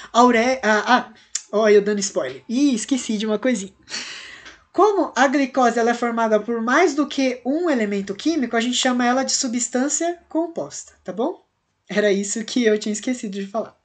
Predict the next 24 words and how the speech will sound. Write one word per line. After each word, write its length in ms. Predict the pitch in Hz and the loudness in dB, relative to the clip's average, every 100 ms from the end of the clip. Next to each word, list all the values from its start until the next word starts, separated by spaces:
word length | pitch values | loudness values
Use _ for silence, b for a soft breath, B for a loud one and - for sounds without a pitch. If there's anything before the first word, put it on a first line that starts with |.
| _ B B B | _ B B B
Vamos 220 | - 247 269 | -4 0 0
aqui 120 | 269 | -2
pra 140 | 226 | -2
ureia. 240 | 233 - - B B B | -4 -4 -12 B B B
A 120 | 294 | 6
ureia 320 | 285 247 262 262 | 6 6 2 2
é 140 | 240 | 2
uma 180 | 247 330 | 2 -2
substância, 720 | 320 359 - 170 139 - - _ _ _ _ _ _ | -2 -2 -2 -6 -8 -12 -14 _ _ _ _ _ _
certo? 440 | - 180 214 359 - _ _ _ _ _ _ _ _ _ _ _ B B B B B B B B B _ _ _ | -2 0 0 -6 -12 _ _ _ _ _ _ _ _ _ _ _ B B B B B B B B B _ _ _
Sendo 440 | - 370 392 269 | 0 2 2 2
uma 120 | 311 | 0
substância, 680 | 311 214 196 - 320 247 208 196 | -2 -4 -8 -2 0 0 -4 -4
vamos 300 | 247 381 302 | 0 2 2
ver 200 | - 202 | 2 2
quantos 340 | 370 415 320 | 0 0 -2
elementos 420 | 320 254 247 240 | 0 0 -2 -4
químicos 400 | - 240 220 214 | -4 -4 -6 -8
tem. 240 | - - - | -10 -12 -14
Tem 200 | - 156 _ - | -18 -18 _ -8
um, 480 | 190 190 220 285 370 _ _ _ _ _ _ _ _ _ _ - | -4 -4 -4 -6 -8 _ _ _ _ _ _ _ _ _ _ 0
dois, 720 | 254 247 254 254 - - - _ _ | 2 2 0 -2 -8 -10 -16 _ _
três, 440 | - 240 269 311 - | -4 2 2 2 0
quatro. 520 | 285 170 156 - - | 2 2 -2 -14 -20